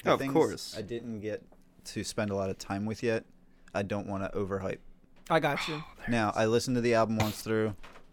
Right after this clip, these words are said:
Speaker 1: and I really liked it. Now, I don't wanna be on some sort of, like, a Moonlight thing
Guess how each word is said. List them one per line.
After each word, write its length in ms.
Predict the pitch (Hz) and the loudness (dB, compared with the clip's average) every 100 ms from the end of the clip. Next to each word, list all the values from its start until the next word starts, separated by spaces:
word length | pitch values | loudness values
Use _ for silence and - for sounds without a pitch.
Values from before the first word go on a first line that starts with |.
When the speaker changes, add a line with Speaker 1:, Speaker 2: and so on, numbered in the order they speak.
| _ | _
Speaker 1:
and 120 | 113 | -4
I 40 | 107 | -2
really 320 | 101 104 98 | -2 0 0
liked 280 | 95 95 - | -2 -6 -8
it. 140 | 69 | -8
Now, 140 | - 104 | -4 -2
I 40 | 104 | 0
don't 160 | 107 | -2
wanna 140 | 110 107 | -2 -2
be 120 | 104 | 0
on 160 | 104 101 | -2 -4
some 260 | - 104 | -4 -4
sort 200 | 95 107 101 | -2 -2 -2
of, 100 | 95 | -2
like, 220 | 98 95 | -4 -2
a 60 | |
Moonlight 460 | 107 107 104 101 98 | -2 -2 -2 -4 -4
thing 440 | - 98 98 98 | -6 -6 -6 -8